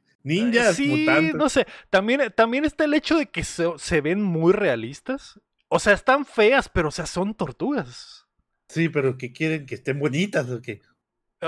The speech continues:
Speaker 1: No,
Speaker 2: son,
Speaker 1: imagina-,
Speaker 2: son, o sea,
Speaker 1: si te
Speaker 2: literalmente
Speaker 1: tocan
Speaker 2: son
Speaker 1: fotos.
Speaker 2: unas tortugas realistas, mamadísimas, crecidas, y es, y sí, así se ven.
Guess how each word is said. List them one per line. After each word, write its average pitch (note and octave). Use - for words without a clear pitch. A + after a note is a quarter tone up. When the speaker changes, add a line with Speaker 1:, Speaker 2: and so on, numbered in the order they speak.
Speaker 1:
No, -
Speaker 2:
son, D#3
Speaker 1:
imagina-, F#3+
Speaker 2:
son, -
o F3+
sea, G#3
Speaker 1:
si G3+
te G3+
Speaker 2:
literalmente A#3+
Speaker 1:
tocan C4
Speaker 2:
son D4+
Speaker 1:
fotos. D4
Speaker 2:
unas D#4
tortugas A3
realistas, F#3+
mamadísimas, E3+
crecidas, C#3+
y C3+
es, C3+
y F3
sí, D#3+
así B2+
se D3
ven. E3